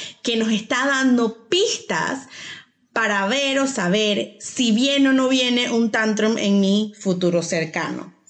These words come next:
Entonces está el lenguaje verbal, el lenguaje corporal y qué estoy escuchando yo. Volvemos a lo mismo, que hay un tema de introspección y de autoconocimiento.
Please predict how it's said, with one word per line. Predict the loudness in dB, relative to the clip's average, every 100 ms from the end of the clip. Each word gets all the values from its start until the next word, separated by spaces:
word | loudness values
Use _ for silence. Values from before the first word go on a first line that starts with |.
| -20 -20 -20 -20 -8
Entonces | -4 -2 0 -2
está | -2 -2
el |
lenguaje | 0 -2 -4 -6 -2
verbal, | -2 0 0 0 0
el | 0
lenguaje | 0 0 -2 -2 -2
corporal | -2 0 0 0 0 -4 -4
y | -6 -2
qué | 2 2
estoy | 2 0 2
escuchando | 2 0 -4 -2 0 2 2
yo. | 2 0 -4
Volvemos | -4 -2 -2 0
a |
lo | 2
mismo, | 2 2 2 0
que | 0
hay | 2
un | 2
tema | 0 2 0 0
de | 0 0 -4 -10 -16 -10 -2
introspección | 0 2 0 -2 -4 -4 -2 0 0 0
y | 0
de | -2 0
autoconocimiento. | 0 0 0 0 0 0 0 0 0 -2 -4 -12